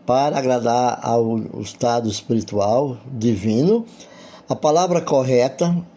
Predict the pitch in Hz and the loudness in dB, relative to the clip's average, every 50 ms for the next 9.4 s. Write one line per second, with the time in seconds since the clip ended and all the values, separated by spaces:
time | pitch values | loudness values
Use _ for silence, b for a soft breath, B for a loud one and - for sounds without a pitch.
0 | - - - _ - - 143 160 175 160 151 151 - 156 135 131 131 135 135 131 | -20 -20 -20 _ -4 -2 0 0 0 0 -2 -2 -2 0 0 0 0 -2 -4 -6
1 | - - - - - - - 226 240 254 226 202 185 - - 147 123 113 113 120 | -8 -12 -20 -20 -20 -8 -2 0 0 2 2 0 0 0 0 0 0 0 2 2
2 | 123 131 147 165 160 151 - - 143 135 139 151 160 175 190 202 226 208 170 151 | 2 2 2 0 0 -2 -2 -2 0 2 2 2 2 2 2 0 0 -2 -2 0
3 | 156 170 165 - 160 147 135 120 - - 127 127 131 117 127 117 110 104 101 110 | 0 0 0 2 2 2 2 0 0 0 0 0 0 0 0 0 2 2 2 0
4 | 127 131 135 135 135 147 180 175 - 185 156 135 135 143 143 131 120 110 110 107 | 0 0 0 0 0 0 -2 -2 -2 0 0 2 2 2 2 2 0 0 -2 0
5 | 117 131 147 156 160 156 B B B B B B B B B B B B B B | 0 0 0 0 -2 -2 B B B B B B B B B B B B B B
6 | B - - 127 123 107 123 135 131 127 117 127 123 120 117 113 107 - - - | B -6 -2 -2 0 2 2 2 2 2 2 4 4 4 2 0 -2 -6 -14 -20
7 | - - - - - - - - - - - - - - - - - - - - | -20 -20 -20 -20 -20 -20 -20 -20 -20 -20 -20 -20 -20 -20 -20 -20 -20 -20 -20 -14
8 | - - - - 117 98 131 123 117 117 113 - - 117 120 147 170 165 - - | -8 -6 -6 -4 -2 0 0 0 0 0 -2 0 0 0 0 0 0 -2 -2 0
9 | 139 127 123 120 127 147 175 | 0 0 2 2 2 0 -2